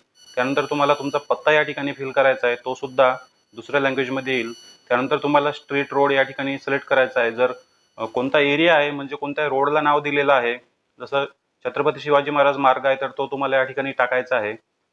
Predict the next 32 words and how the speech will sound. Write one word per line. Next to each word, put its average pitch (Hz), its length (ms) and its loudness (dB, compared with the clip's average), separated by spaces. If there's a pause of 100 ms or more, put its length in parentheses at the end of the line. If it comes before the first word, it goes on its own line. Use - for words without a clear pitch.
(160)
आणि 131 220 -6
जर 147 220 0 (320)
कोणताच 139 300 2
रोड 165 220 2
नसेल, 151 360 -2
तुम्ही 143 220 -4
खेडेगावात 139 600 2 (100)
किंवा 135 140 2
ग्रामीण 131 320 -2
भागात 127 260 2
राहत 127 220 4
असेल, 123 240 -8
तुम्हाला 131 240 -2
गावाचं 131 440 4
नाव 127 120 -2
या 123 140 2
ठिकाणी 123 360 -4 (440)
टाकून 143 280 -2
द्यायचं 135 260 2
आहे. 113 120 4 (420)
त्यानंतर, 147 400 -2 (320)
अ, 120 380 -4 (320)
एरिया 139 280 4
आणि 156 140 0
लोकॅलिटी 147 540 -2
सेक्टर 143 360 -4
दिसून 139 280 -4
येईल, 120 200 -4
तर 135 100 -2
तुम्हाला 131 320 2
या 131 80 6
ठिकाणी, 139 360 -2